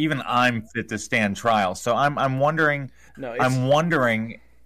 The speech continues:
Speaker 1: if it's
Speaker 2: So,
Speaker 1: mental illness.
Speaker 2: it is mental illness. What will typically happen is you'll have an evidentiary hearing to determine whether the, uh, defendant is,
Speaker 1: Mm-hmm.
Speaker 2: has the mental capability to, uh, provide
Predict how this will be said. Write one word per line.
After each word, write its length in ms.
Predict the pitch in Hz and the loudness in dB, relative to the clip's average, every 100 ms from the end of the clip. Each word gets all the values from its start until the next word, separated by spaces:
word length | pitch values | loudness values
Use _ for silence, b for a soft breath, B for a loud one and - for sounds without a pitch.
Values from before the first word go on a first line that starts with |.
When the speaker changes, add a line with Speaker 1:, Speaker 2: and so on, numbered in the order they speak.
| - | -8
Speaker 1:
if 240 | 135 127 - | -4 0 2
it's 180 | 160 | 2
Speaker 2:
So, 60 | 147 | 2
Speaker 1:
mental 480 | 117 120 117 107 101 | 2 0 -2 -2 -2
illness. 360 | 110 98 87 65 | -4 -4 -4 -6
Speaker 2:
it 100 | 139 | -4
is 200 | 147 147 | -2 -4
mental 320 | 135 127 - 110 | -4 -8 -8 -10
illness. 320 | 87 78 - | -10 -16 -10
What 240 | 131 135 | -8 -8
will 140 | 139 123 | -10 -12
typically 420 | - 127 135 127 | -12 -14 -10 -8
happen 320 | 113 113 113 | -8 -8 -10
is 180 | 110 104 | -14 -12
you'll 120 | 110 | -12
have 160 | 104 104 | -10 -12
an 60 | |
evidentiary 500 | 101 101 98 101 104 | -14 -14 -16 -14 -14
hearing 320 | 95 98 98 95 | -14 -14 -16 -18
to 60 | 101 | -18
determine 420 | 98 101 98 95 | -18 -16 -16 -16
whether 280 | 90 95 90 | -14 -12 -14
the, 220 | 87 85 B B B B | -16 -20 B B B B
uh, 120 | - 98 | -12 -12
defendant 520 | 92 - 104 98 98 | -12 -12 -12 -14 -16
is, 300 | 110 95 95 | -14 -14 -10
Speaker 1:
Mm-hmm. 220 | 113 110 101 | -6 -4 -2
Speaker 2:
has 180 | 101 101 | -2 -2
the 80 | |
mental 300 | 107 123 120 | -4 -8 -10
capability 600 | - 110 - 110 104 98 98 | -12 -14 -10 -8 -8 -10 -14
to, 460 | - 104 101 104 - | -14 -14 -14 -16 -14
uh, 160 | 98 | -14
provide 580 | 95 110 107 101 101 92 | -14 -14 -12 -10 -12 -14